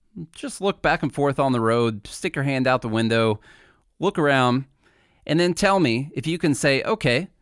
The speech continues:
well, obviously I know everything about the next thirty-two million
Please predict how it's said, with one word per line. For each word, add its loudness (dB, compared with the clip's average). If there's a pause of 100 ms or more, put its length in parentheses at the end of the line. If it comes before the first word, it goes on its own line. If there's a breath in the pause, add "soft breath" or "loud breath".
(380)
well, 0
obviously 2
I 2
know 2 (100)
everything -2
about 0
the 0
next -2
thirty-two 0
million 2